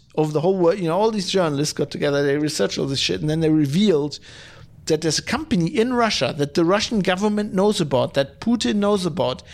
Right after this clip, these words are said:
and that the Russian government is using, that is infecting phones of journalists, politicians like the French president,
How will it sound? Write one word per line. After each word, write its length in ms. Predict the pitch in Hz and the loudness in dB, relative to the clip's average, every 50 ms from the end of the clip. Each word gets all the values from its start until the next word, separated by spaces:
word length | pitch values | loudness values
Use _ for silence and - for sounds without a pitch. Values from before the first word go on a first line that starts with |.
| - - - - - | -18 -18 -14 -8 -4
and 100 | 151 160 | -2 0
that 140 | 170 165 | 0 0
the 80 | 170 202 | 0 2
Russian 320 | 196 208 214 208 208 214 | 2 2 2 0 -2 0
government 340 | 185 180 170 170 175 175 175 | 0 0 0 0 -2 -2 -2
is 160 | 196 139 - | -2 -2 0
using, 560 | - 143 160 180 220 220 180 147 135 117 - - - - - - - - - | 0 2 4 6 6 4 4 2 -2 -4 -6 -10 -18 -20 -20 -20 -20 -8 -4
that 160 | - 156 160 | -2 -2 0
is 120 | 175 160 | 0 0
infecting 680 | 180 196 180 156 - - - 208 220 214 - - 233 208 | 0 0 0 0 -2 -4 -2 -4 -4 -4 -6 -6 -4 -4
phones 420 | 180 185 - - 214 180 156 131 - | -4 -2 0 2 2 2 0 -2 -6
of 140 | - - - | -10 -12 -10
journalists, 580 | - - 214 214 214 214 214 208 190 190 - - | -4 0 0 2 2 2 0 0 -2 -2 -6 -6
politicians 640 | - - 147 147 139 - - 226 226 - 208 180 - | -4 -4 -2 -4 -6 -4 -2 -2 0 -2 -2 -4 -4
like 160 | 156 143 - | -6 -4 -4
the 80 | - 131 | -6 -6
French 340 | - - 175 165 151 - | -2 -2 -2 -2 -4 -4
president, 540 | - - 220 208 202 202 190 202 196 180 - | -2 0 0 2 2 0 0 0 -2 -2 -4